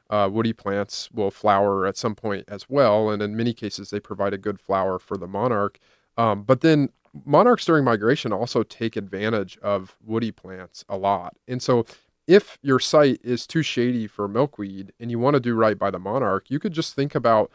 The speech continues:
making sure there's nectar resources out there, uh, shade-tolerant nectar resources, uh, throughout the growing season when the monarch's gonna be looking for food.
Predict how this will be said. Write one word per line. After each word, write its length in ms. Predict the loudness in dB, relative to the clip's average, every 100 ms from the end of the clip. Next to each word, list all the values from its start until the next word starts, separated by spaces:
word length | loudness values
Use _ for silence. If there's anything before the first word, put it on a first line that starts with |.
| _ _ -2
making 360 | -2 0 -2
sure 280 | -2 0 0
there's 320 | 2 0 -2
nectar 400 | -4 -6 -4 -6
resources 760 | -6 -8 -8 -6 -6 -8 -14 -8
out 280 | -2 -2 -2
there, 400 | -4 0 -2 -4 _ _ -8
uh, 180 | -8
shade-tolerant 1160 | -6 -6 -4 -2 -4 -8 -8 -2 0 0 -4 -6 -10 _ _
nectar 400 | -4 -4 -2 -4
resources, 840 | -2 -4 -4 -6 -6 -8 -14 -16 -14
uh, 220 | -8 -6 -6
throughout 380 | -4 0 2 2
the 80 | 0
growing 320 | 2 2 0
season 420 | -6 -14 -10 -8
when 120 | -6 -6
the 60 |
monarch's 420 | -4 -4 -4 -4
gonna 140 | -8 -8
be 120 | -6
looking 280 | -8 -8 -14
for 140 | -20
food. 460 | -12 -2 0 0